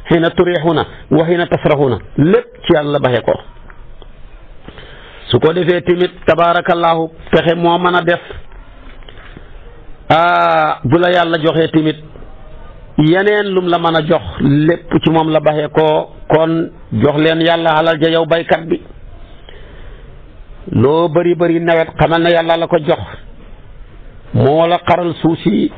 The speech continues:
xaral la jiwu yu nekk ci biir ba mu sax, moo ko wattu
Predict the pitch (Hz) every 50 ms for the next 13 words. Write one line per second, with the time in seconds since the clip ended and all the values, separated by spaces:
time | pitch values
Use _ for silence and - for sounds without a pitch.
0 | - - - - - - - - - - - - - - - - - - - -
1 | - - - - - 131 135 143 160 165 165 170 175 170 147 120 117 160 175 160
2 | 175 180 180 180 180 180 180 170 - 175 170 - 165 156 139 160 170 175 175 165
3 | 165 160 - 147 160 165 160 - - 196 156 - - - - - - - - -
4 | - - - - - - - - - - - - - - - - - - 120 123
5 | 147 156 165 170 175 175 175 170 170 - 170 165 165 170 - - - - -